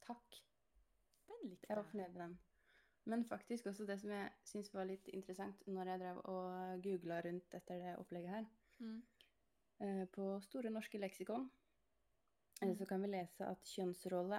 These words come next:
Speaker 1: er både et upresist begrep og et begrep som stadig endrer innhold, og mange forskere har av den grunn sluttet å bruke det i sine arbeider.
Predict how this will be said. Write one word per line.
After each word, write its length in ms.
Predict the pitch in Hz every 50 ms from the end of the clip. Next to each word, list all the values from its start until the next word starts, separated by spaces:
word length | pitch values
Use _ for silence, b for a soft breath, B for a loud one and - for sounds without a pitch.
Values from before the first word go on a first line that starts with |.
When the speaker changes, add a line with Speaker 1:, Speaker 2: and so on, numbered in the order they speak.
| -
Speaker 1:
er 240 | - 185 180 185 180
både 300 | 180 190 185 180 170 180 180
et 140 | 185 - -
upresist 640 | 226 202 202 - - 185 180 - 185 175 - - -
begrep 400 | 175 180 180 - 202 240 240 - -
og 80 | 202 190
et 160 | 180 - -
begrep 320 | - 185 180 180 175 175
som 140 | - - 208
stadig 400 | 196 - 196 180 170 175 185 180 - -
endrer 260 | 202 185 175 180 -
innhold, 480 | - 202 185 180 180 202 233 262 - - - _
og 80 | 208 196
mange 180 | 196 185 190 185
forskere 380 | - 214 185 - - 180 180
har 240 | 170 175 175 180 - -
av 140 | - 185 170
den 160 | 180 175 175
grunn 220 | 165 170 170 185 -
sluttet 640 | - - - 240 233 - - _ _ - 196 -
å 80 | - 208
bruke 400 | 190 196 196 180 170 - - 175
det 120 | 165 180 185
i 120 | 175 170 170
sine 240 | - - 170 175 -
arbeider. 480 | - 170 170 - 160 156 - - -